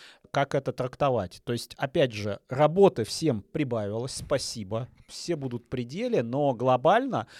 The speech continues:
у компаний, э, серьезный вопрос, им нужно быстро пересмотреть,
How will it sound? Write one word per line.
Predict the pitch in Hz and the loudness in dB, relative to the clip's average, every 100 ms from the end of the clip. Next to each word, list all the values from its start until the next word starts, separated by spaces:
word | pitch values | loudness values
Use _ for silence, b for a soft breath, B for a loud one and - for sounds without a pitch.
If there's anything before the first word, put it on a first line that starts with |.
| B B | B B
у | - | -8
компаний, | 110 123 127 170 202 185 160 143 131 120 | -2 -2 0 -2 -2 -4 -4 -4 -4 -2
э, | 113 107 104 | -2 0 -2
серьезный | 101 - 131 143 127 117 | -6 -6 -2 -2 -2 -2
вопрос, | 120 - 196 - - | -2 0 -2 -2 -6
им | 135 | -6
нужно | 151 143 135 | -4 -6 -8
быстро | 104 143 185 - 117 | -6 -4 -4 -6 -8
пересмотреть, | 123 110 - 123 - 151 202 - | -8 -10 -8 -8 -6 -6 -6 -8